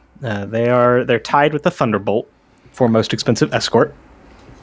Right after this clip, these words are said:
Fifty points each, you know, to just take four of them is two hundred. That's more than an Imperial cruiser.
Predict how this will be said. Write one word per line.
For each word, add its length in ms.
Fifty 320
points 320
each, 240
you 80
know, 80
to 80
just 300
take 160
four 220
of 40
them 100
is 120
two 180
hundred. 320
That's 160
more 180
than 140
an 60
Imperial 320
cruiser. 440